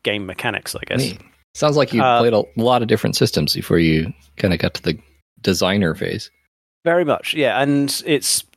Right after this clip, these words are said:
Speaker 1: a piece of, um, advice that I'm a, I'm a member of a couple of design groups, and one of the main pieces of advice we tend to throw around is,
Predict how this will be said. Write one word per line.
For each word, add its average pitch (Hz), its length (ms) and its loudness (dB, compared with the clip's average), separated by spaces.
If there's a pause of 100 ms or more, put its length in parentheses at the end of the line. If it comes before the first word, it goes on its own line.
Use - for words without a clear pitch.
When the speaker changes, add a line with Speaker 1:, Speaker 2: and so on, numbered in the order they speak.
(260)
Speaker 1:
a 135 80 0
piece 143 240 -4
of, - 320 -12
um, 110 420 0
advice 107 440 0
that 104 320 0 (120)
I'm 113 140 0
a, 107 120 -2
I'm 107 160 -4 (240)
a 120 60 -6
member 113 260 -4
of 101 100 -8
a - 40 -20
couple 113 240 -4
of 98 120 -10
design 98 580 -2 (100)
groups, - 600 -4
and 107 260 -2
one 113 140 0
of 107 40 -2
the 104 80 -4
main 104 220 0
pieces 101 360 -6
of 101 140 -10
advice 92 400 -2
we 107 80 -4
tend 104 280 -2
to 101 200 -6 (100)
throw 113 220 -2
around 98 480 -2
is, 101 320 -4